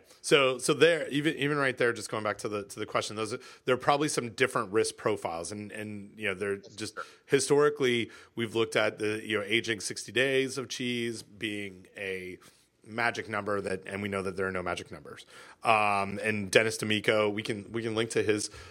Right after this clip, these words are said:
um, his, uh, page at University of Connecticut. I think is, he's probably done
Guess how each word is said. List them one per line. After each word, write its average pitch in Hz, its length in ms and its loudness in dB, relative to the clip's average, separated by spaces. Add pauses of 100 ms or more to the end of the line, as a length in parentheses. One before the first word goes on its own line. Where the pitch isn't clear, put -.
(180)
um, 95 600 2
his, - 480 -4
uh, 92 600 -4
page 107 380 4
at 92 220 2
University 98 460 0
of 85 40 -10
Connecticut. 104 380 2
I 101 80 4
think 131 160 4
is, 117 140 2
he's 143 260 0
probably 117 260 4
done 104 300 4